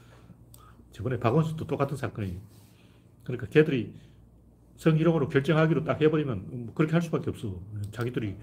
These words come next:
그렇게 규-, 규정을 만들어놨기 때문에. 네. 법으로 따지면 이, 일반인이 하는 거하고 조폭이 하는 거는 완전히 다른 규정이 적용돼요. 조폭이 문신을 보인 상태에서 칼을 이렇게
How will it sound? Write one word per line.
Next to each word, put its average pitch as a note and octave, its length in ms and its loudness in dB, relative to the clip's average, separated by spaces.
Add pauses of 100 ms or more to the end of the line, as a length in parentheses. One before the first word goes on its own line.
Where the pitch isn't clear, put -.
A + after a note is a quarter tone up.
(180)
그렇게 A2 220 -8
규-, - 220 -18
규정을 B2 280 -2
만들어놨기 A2+ 440 -2
때문에. - 220 -12 (800)
네. G#2+ 140 -6 (1400)
법으로 D3 280 4
따지면 A#2+ 480 -2 (520)
이, - 80 -8 (840)
일반인이 E3+ 560 6
하는 B2 220 -2
거하고 A2+ 340 0
조폭이 C#3+ 380 0
하는 A2+ 180 -2
거는 G#2+ 220 -4
완전히 A2 300 0
다른 C#3 360 -2
규정이 D3 280 2
적용돼요. F#2 360 -4 (640)
조폭이 - 340 -2
문신을 A2 420 2
보인 A2+ 220 2
상태에서 A2 560 -2
칼을 C3 260 0
이렇게 A#2+ 280 -2